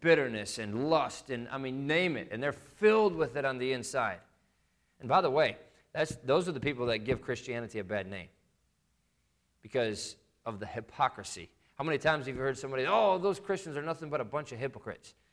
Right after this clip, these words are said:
And there are people that are like that. You know, "I'm not gonna do those things that you guys do. I'm not like you." But then they see the anger and they see the, you know, the, the,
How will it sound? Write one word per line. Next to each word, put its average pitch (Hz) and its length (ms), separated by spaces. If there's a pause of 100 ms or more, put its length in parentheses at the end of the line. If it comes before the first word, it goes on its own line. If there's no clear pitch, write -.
(380)
And 135 180
there 143 80
are 151 100
people 202 280
that 208 100
are 202 80
like 226 220
that. - 180 (500)
You 131 80
know, 165 200 (160)
"I'm 151 100
not 220 140
gonna 175 140
do 156 200
those 131 320 (240)
things 143 260
that 117 200
you 151 100
guys 120 320
do. 131 260
I'm 151 200
not 160 240
like 156 280
you." 123 460 (300)
But 101 80
then 120 160
they 123 160
see 135 240
the 101 240
anger 95 320
and 90 100
they 101 100
see 143 300
the, 107 260 (360)
you 117 100
know, 110 80
the, 107 280
the, 107 260